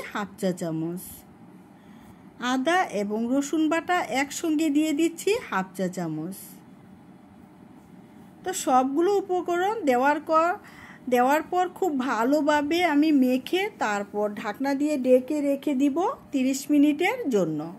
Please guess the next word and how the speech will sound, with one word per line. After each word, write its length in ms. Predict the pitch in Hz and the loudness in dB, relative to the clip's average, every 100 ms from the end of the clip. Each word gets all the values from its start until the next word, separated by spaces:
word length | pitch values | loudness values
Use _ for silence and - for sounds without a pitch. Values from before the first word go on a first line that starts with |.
| - - - - - - - - - - - - - - - - - - - - - - - - - - - - - - - - | -20 -20 -20 -20 -20 -20 -20 -20 -20 -20 -20 -20 -20 -20 -20 -20 -20 -20 -20 -20 -20 -20 -20 -20 -20 -20 -20 -20 -20 -20 -20 -18
তো 60 | - | -2